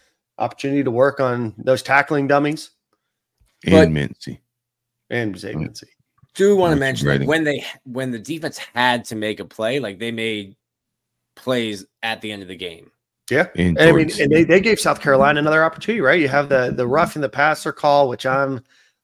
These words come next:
Speaker 1: a little
Speaker 2: Egregious.
Speaker 1: <laughs> but, uh, but then you go and make another stop, right? So,
Speaker 3: Yeah.
Speaker 1: so that's, that's what you needed out of this team.
Speaker 2: Egregious. Uh, what's the, what's the feedback on Aaron Gates? He was out early in the season. Uh, he's back,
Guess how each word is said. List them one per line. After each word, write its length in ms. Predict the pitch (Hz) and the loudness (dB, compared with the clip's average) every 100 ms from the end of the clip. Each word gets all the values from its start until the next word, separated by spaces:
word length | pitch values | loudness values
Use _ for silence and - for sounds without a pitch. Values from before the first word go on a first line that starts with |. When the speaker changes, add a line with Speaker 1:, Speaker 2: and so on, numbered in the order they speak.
| _ | _
Speaker 1:
a 40 | - | -6
little 240 | 123 123 117 | 6 8 10
Speaker 2:
Egregious. 560 | 139 147 107 82 - 165 170 175 175 _ - - | 12 12 10 6 2 2 2 2 0 _ -4 2
Speaker 1:
<laughs> 680 | 247 - 233 214 208 - - | 2 2 0 0 -10 -18 -6
but, 420 | 143 160 156 - | 2 2 2 2
uh, 140 | 151 147 | 2 2
but 120 | 165 | 4
then 160 | 175 190 | 4 4
you 100 | 170 | 4
go 160 | 165 | 4
and 80 | 165 | 4
make 160 | 160 160 | 2 0
another 220 | 156 147 | 0 0
stop, 320 | - 107 - - | -4 -8 -8 -4
right? 300 | 123 131 - | -2 -4 -4
So, 280 | 135 127 | -2 0
Speaker 3:
Yeah. 120 | 120 107 | 0 0
Speaker 1:
so 100 | 139 | -2
that's, 460 | 113 143 147 - | 2 4 4 0
that's 280 | - 139 - | 0 0 0
what 120 | 151 | -4
you 120 | 131 127 | -4 -6
needed 280 | 120 110 | -6 -6
out 140 | 107 104 | -8 -8
of 80 | 104 | -10
this 160 | 101 | -14
team. 280 | - 110 98 _ _ _ _ _ _ _ _ _ _ _ - | -14 -16 -16 _ _ _ _ _ _ _ _ _ _ _ -4
Speaker 2:
Egregious. 640 | 85 80 107 110 95 85 - 131 | -2 4 6 8 6 0 4 8
Uh, 80 | |
what's 240 | 143 214 - | 10 10 10
the, 100 | 370 | 8
what's 220 | 196 220 | 8 6
the 80 | 190 | 6
feedback 380 | - 160 135 120 | 4 8 8 8
on 120 | 104 | 8
Aaron 220 | 113 104 | 8 8
Gates? 200 | 98 92 | 6 6
He 80 | 147 | 6
was 120 | 160 | 8
out 240 | 123 135 - | 10 10 10
early 320 | 127 135 131 | 8 8 8
in 80 | 123 | 4
the 80 | |
season. 520 | 110 117 110 104 104 - | 2 2 2 2 0 4
Uh, 140 | 98 | 4
he's 240 | 95 120 110 | 6 4 4
back, 360 | 98 107 98 | 8 10 8